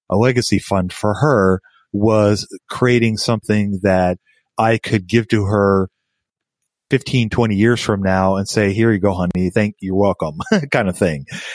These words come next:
And, uh, it, to me, it was, it, it's, it's a, it's a brand that is going to last for a very long time.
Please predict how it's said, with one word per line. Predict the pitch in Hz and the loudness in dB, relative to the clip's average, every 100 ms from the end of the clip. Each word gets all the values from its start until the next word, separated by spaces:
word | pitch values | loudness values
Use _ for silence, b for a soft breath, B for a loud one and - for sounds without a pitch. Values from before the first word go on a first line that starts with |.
| B - | B -2
And, | 117 117 113 113 113 - | 2 4 2 2 -4 -2
uh, | 117 110 110 - - _ _ - | -2 -2 -2 -6 -14 _ _ 0
it, | 127 - | 0 2
to | 131 | 0
me, | 143 143 | 2 4
it | 107 | 4
was, | 113 110 98 117 | 4 2 0 2
it, | 110 113 - | 2 0 -2
it's, | 110 - - - | -2 -4 -10 -4
it's | 110 - | -2 0
a, | 101 101 - | 2 0 -2
it's | 98 | -4
a | 104 | -2
brand | 101 117 117 113 107 | 0 2 2 0 0
that | 95 92 | 0 2
is | 92 90 - B B B _ - | 2 0 -6 B B B _ -2
going | 110 104 | 0 0
to | 98 | 2
last | 104 101 - | 2 0 0
for | 101 | -2
a | 90 | 0
very | 95 92 | 2 2
long | 90 87 | 2 0
time. | - 104 82 71 | -2 -4 -4 -6